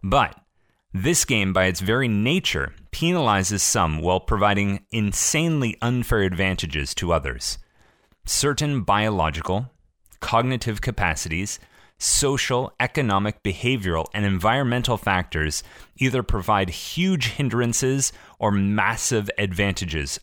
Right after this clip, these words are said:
for certain students. The cards are stacked against certain players, while the dice are loaded for others. Even given this, at the end of the day, your marks and merit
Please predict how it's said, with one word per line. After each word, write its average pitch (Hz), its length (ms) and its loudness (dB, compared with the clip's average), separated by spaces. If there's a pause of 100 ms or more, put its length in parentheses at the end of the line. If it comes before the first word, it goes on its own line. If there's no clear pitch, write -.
for 101 220 -2
certain 82 480 -4
students. 87 680 -4 (680)
The 113 120 -2
cards 143 380 0
are 110 160 0
stacked - 640 -2
against 98 400 -2
certain 95 320 -4
players, 76 480 0 (220)
while 98 160 0
the 92 80 -2
dice 104 320 0
are 90 100 2
loaded 85 580 -2
for 90 240 -2
others. 80 500 -4 (800)
Even 170 380 2
given 127 280 0
this, 73 320 -2
at 117 140 -2
the 127 220 -4
end 151 160 0
of 151 100 -2
the 147 80 0
day, 98 240 2
your 95 240 0
marks 110 380 0
and 110 120 0
merit 92 280 0